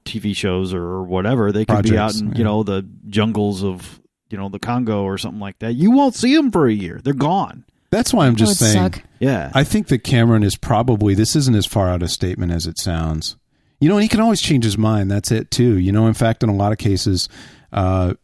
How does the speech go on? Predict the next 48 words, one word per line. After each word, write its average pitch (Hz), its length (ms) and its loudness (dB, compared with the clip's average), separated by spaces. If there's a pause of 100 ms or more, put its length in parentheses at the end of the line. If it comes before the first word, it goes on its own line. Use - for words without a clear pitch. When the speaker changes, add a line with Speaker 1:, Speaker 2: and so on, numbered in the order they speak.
(500)
Speaker 2:
that 101 240 -2
statement 107 380 2
of 95 80 0
non-interest 98 680 0
could 101 240 -2
be 95 240 2
more 98 340 2
of 95 200 -2
a, 87 360 -2 (480)
a 101 100 -2
draw. 101 260 2
I 101 60 2
don't 98 140 -2
think 104 160 -2
he 95 160 -2 (220)
means 117 240 2
it 98 120 -2
that 90 200 -2
way, 92 220 -2
but 92 300 -2 (120)
it 113 140 -2
could 120 160 0
be 117 160 4
that 104 180 2
way 98 220 2
if 95 80 -2
he 110 100 2
wants 107 240 2
to 110 80 -2
change 120 260 2
his 101 140 0
mind 95 260 0
later, 92 280 2
is 87 120 0
what 90 140 0
I'm 87 100 -2
saying. 95 300 -2
I 139 80 4
don't 165 100 2
think 139 140 0
that's 123 160 0
gonna 110 180 0
hurt 98 140 0
him 92 100 0
at 87 80 0
all, 85 300 0
you 87 100 0
know? 92 200 0